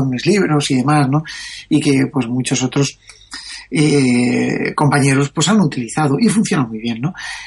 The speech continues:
¿Qué pasa? Que yo soy también un poco romántico y me gusta. Aún así, pues, lo co-, lo acompaño con grabadores digitales de última generación, con, con micrófonos de veintitantos mil hercios de captación, efectivamente, eh, no, o sea, intentando acercarme a lo que es la pureza del sonido.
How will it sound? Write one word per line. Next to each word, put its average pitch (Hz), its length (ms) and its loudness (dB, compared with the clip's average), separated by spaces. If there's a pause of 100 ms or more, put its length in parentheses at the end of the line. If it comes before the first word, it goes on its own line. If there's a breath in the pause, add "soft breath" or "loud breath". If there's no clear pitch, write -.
(100)
¿Qué 226 120 2
pasa? 180 240 0
Que 151 100 4
yo 190 80 4
soy 202 200 2
también 220 280 2
un 208 100 4
poco 208 200 0
romántico 143 520 0
y 139 60 4
me 143 100 4
gusta. 139 420 0 (320 loud breath)
Aún 147 280 2
así, 165 300 2
pues, 190 200 2
lo 165 140 2
co-, 170 220 -2
lo 165 160 0
acompaño 160 500 0
con 170 160 -2
grabadores 143 500 4
digitales 156 520 0
de 151 60 2
última 139 320 0
generación, 208 680 2 (400 loud breath)
con, 143 460 0
con 147 180 2
micrófonos 147 580 2
de 143 580 4
veintitantos 143 680 2
mil 156 180 6
hercios 156 300 2
de 143 80 2
captación, 202 760 2 (320 loud breath)
efectivamente, 151 840 2
eh, 147 180 -4
no, 156 180 0
o 147 40 2
sea, 196 320 0
intentando 156 440 0
acercarme 185 520 2
a 220 60 2
lo 156 180 0
que 160 100 -6
es 151 60 -4
la 202 160 0
pureza 143 340 -2
del 123 120 -8
sonido. 185 420 2